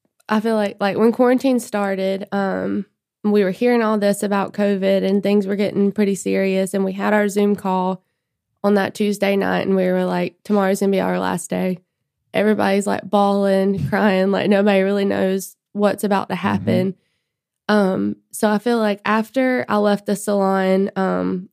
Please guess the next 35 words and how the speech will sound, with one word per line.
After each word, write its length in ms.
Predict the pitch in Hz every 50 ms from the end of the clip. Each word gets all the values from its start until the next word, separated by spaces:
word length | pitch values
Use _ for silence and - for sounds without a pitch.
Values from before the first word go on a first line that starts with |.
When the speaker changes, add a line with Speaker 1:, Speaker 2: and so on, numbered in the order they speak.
| -
Speaker 1:
it 40 | -
was 100 | 214 208
actually 420 | 233 254 254 254 - 277 233 214 220
the 180 | 185 202 202
next 380 | 196 190 190 - - - - -
Thursday 460 | 220 214 208 208 196 190 196 185 190
because 300 | 185 190 190 196 185 175
Wednesday 400 | 185 196 196 202 196 - 196 190
we 140 | 185 190 190
worked, 440 | 185 190 190 196 190 190 - - -
um, 240 | - 190 190 190 196
we 120 | 190 208 202
had 100 | 196 180
rescheduled 540 | 180 196 202 202 - 226 220 214 226 233 220
everybody 760 | 220 214 202 214 208 208 190 202 202 196 196 196 196 190 - _ _ _ _ _ _ _ _ _ _ _ _ _ -
and 160 | 185 190 196
it 140 | 196 131 139
was 220 | 190 185 180 -
like, 200 | 185 180 - -
it 100 | - 202
was 160 | 185 185 180 185
real. 440 | 185 190 175 - 76 76 - 165 _ _ _ _ _ _ _ _ _ _ _ _ - -
And 80 | 202
I 80 | 196 202
feel 140 | 202 240 240
like 160 | 240 233 220
I 100 | 208 214
was 200 | 220 233 240 226
in 80 | 254 240
shock 680 | 220 - - 214 208 208 196 196 - - - - - _ _ _
till 180 | - 233 208
about 260 | 202 196 202 196 - -
the 80 | 202
following 520 | 202 - 196 196 202 196 196 190 190 190 185
Monday. 640 | 185 185 185 185 180 131 92 - - 202 190 _